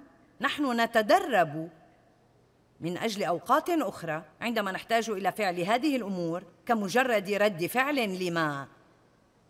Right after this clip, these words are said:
لما حدث. إن لم نتعلم أن نقوم بالأمر الصحيح بشكل متعمد، فلن نقوم بالأمر الصحيح عندما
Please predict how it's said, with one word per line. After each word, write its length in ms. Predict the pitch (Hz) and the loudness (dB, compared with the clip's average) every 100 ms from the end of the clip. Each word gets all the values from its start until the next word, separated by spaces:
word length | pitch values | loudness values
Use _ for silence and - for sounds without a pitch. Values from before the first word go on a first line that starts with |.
| _ _ _ _ - | _ _ _ _ -10
لما 220 | 160 156 | -4 -2
حدث. 300 | 139 294 180 - _ _ _ _ - | -2 -6 -8 -12 _ _ _ _ -6
إن 200 | 233 240 | -2 2
لم 280 | 320 339 302 | 2 4 2
نتعلم 540 | 285 233 330 349 320 | 4 2 4 2 2
أن 160 | 254 269 | 2 2
نقوم 400 | 262 294 277 277 | 2 0 0 0
بالأمر 340 | 269 233 277 | 0 0 0
الصحيح 560 | 254 - 220 269 247 175 | -2 -4 -4 -4 -6 -6
بشكل 520 | - 277 254 233 226 | -6 -6 -4 -6 -4
متعمد، 720 | 220 226 196 320 202 160 202 - _ _ _ _ _ _ _ _ _ _ _ _ _ _ _ _ - | -2 0 0 0 -2 -4 -6 -20 _ _ _ _ _ _ _ _ _ _ _ _ _ _ _ _ -6
فلن 380 | 208 233 330 | 0 2 2
نقوم 400 | 311 247 269 254 | 2 0 0 2
بالأمر 320 | 233 240 226 220 | 0 0 -2 -2
الصحيح 640 | 214 220 - 262 202 156 | -2 -4 -6 -4 -4 -4
عندما 580 | 202 185 170 160 143 | -6 -2 0 -2 -4